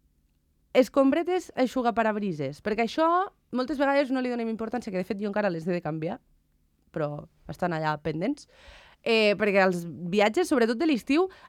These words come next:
ens trobem que hi ha molts mosquits i molts bitxets a la carretera que acabem amb el vidre,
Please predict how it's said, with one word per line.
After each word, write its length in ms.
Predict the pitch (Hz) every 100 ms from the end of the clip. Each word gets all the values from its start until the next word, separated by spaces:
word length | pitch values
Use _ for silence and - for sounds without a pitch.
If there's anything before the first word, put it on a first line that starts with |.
| 247
ens 180 | 262
trobem 320 | - 247 285 330
que 120 | 254
hi 40 | 269
ha 60 | 311
molts 320 | 262 349 311
mosquits 400 | 262 - 294 269
i 60 | 233
molts 220 | 254 254
bitxets 340 | 226 - 254
a 80 | 247
la 80 | 196
carretera 460 | 180 175 170 202 302 -
que 140 | 202
acabem 380 | 185 185 233 285
amb 100 | 233
el 120 | 185
vidre, 340 | 180 214 277